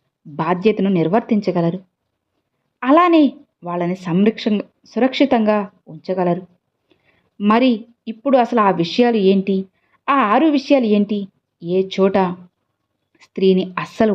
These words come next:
వదిలిపెట్టకూడదో ఇప్పుడు మనం చాలా క్లారిటీగా ఈ వీడియోలో అయితే తెలుసుకుందాం. వీడియోని ఎక్కడా కూడా స్కిప్ చేయకుండా ఆఖరి వరకు చూడండి ఫ్రెండ్స్, అప్పుడే మీకు క్లారిటీగా అయితే అర్థమవుతుందన్నమాట. ఇక అందులో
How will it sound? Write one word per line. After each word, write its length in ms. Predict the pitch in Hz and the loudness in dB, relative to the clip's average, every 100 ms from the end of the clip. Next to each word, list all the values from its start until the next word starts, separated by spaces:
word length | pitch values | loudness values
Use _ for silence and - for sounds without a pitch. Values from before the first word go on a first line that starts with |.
| 170 | 0
వదిలిపెట్టకూడదో 760 | 190 233 214 208 196 190 190 185 - _ _ _ _ _ _ | 2 0 0 -2 -2 2 2 0 -4 _ _ _ _ _ _
ఇప్పుడు 400 | 208 240 262 339 320 | -4 -2 0 2 4
మనం 180 | 269 254 233 - _ - | 4 2 0 -8 _ -20
చాలా 300 | 190 165 185 190 | -14 -4 -2 -2
క్లారిటీగా 560 | 175 170 190 190 165 180 202 - _ 165 | 0 0 0 -2 -4 -4 -6 -16 _ -14
ఈ 40 | 156 | -6
వీడియోలో 220 | 175 170 170 | -2 0 0
అయితే 120 | 175 170 | -2 -4
తెలుసుకుందాం. 460 | 165 - 160 170 - _ _ _ _ _ - | -6 -6 -8 -8 -10 _ _ _ _ _ -6
వీడియోని 380 | 175 175 180 175 | -2 2 2 2
ఎక్కడా 220 | 151 214 220 | 0 0 0
కూడా 140 | 220 208 | 0 -2
స్కిప్ 280 | - 185 - | -4 -8 -2
చేయకుండా 320 | 202 190 190 202 - 165 | -2 0 0 0 -4 -12
ఆఖరి 260 | 185 233 233 | -4 2 2
వరకు 180 | 226 233 226 | 2 0 -2
చూడండి 280 | 202 208 202 | 0 0 0
ఫ్రెండ్స్, 240 | 220 247 - _ _ - _ 160 | 2 2 -2 _ _ -20 _ -20
అప్పుడే 240 | - 196 190 | -4 0 2
మీకు 160 | 180 185 - | 0 -4 -8
క్లారిటీగా 440 | 165 170 185 190 | -2 0 2 2
అయితే 160 | 170 180 180 | 0 2 0
అర్థమవుతుందన్నమాట. 800 | 170 170 170 170 165 160 156 151 175 _ _ _ _ _ _ _ _ _ | 0 0 0 0 0 2 2 0 -8 _ _ _ _ _ _ _ _ _
ఇక 180 | - 277 311 262 190 _ - | -8 0 0 0 -6 _ -16
అందులో 260 | 175 185 | -6 -4